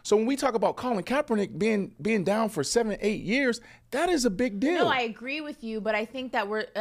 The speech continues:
Speaker 2: I think that it's a big deal if you're talking about bringing him in as the replacement to your starter. Like, if
Speaker 1: Right.
Speaker 2: you were bringing him in to replace Zach Wilson, I agree with you. It'd be,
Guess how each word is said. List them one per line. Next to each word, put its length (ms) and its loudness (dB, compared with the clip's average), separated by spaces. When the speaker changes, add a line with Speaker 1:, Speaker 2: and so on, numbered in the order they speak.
Speaker 2:
I 120 -2
think 380 -8
that 140 2
it's 120 -6
a 80 -2
big 360 -4
deal 220 -2
if 140 -4
you're 120 -6
talking 420 -6
about 300 -2
bringing 340 -6
him 280 -8
in 380 -6
as 420 -4
the 260 -2
replacement 600 -6
to 100 -12
your 140 -4
starter. 440 0
Like, 200 -2
if 60 2
Speaker 1:
Right. 100 4
Speaker 2:
you 60 0
were 60 0
bringing 300 0
him 160 -4
in 140 -4
to 120 -4
replace 360 -10
Zach 240 -4
Wilson, 320 -8
I 140 -2
agree 260 -4
with 160 -10
you. 100 -8
It'd 160 -4
be, 300 -10